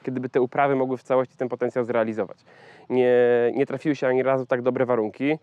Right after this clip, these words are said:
mimo tego, że te działania związane z retencją już były robione. To pokazuje, jak duże deficyty są dzisiaj wody,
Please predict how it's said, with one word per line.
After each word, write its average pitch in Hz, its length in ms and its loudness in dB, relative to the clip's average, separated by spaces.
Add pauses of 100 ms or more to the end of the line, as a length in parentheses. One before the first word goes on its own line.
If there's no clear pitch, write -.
(420)
mimo 151 520 4
tego, 143 260 0
że 131 100 -4
te 127 380 2 (160)
działania 127 300 2
związane 123 340 2
z 117 40 0
retencją 120 340 -2
już 117 120 0
były 120 180 0
robione. 104 440 0 (100)
To 120 100 -10
pokazuje, 135 440 2
jak 127 200 2
duże 127 260 -2
deficyty 123 440 -8
są 120 200 -6
dzisiaj 120 200 -2
wody, 120 380 2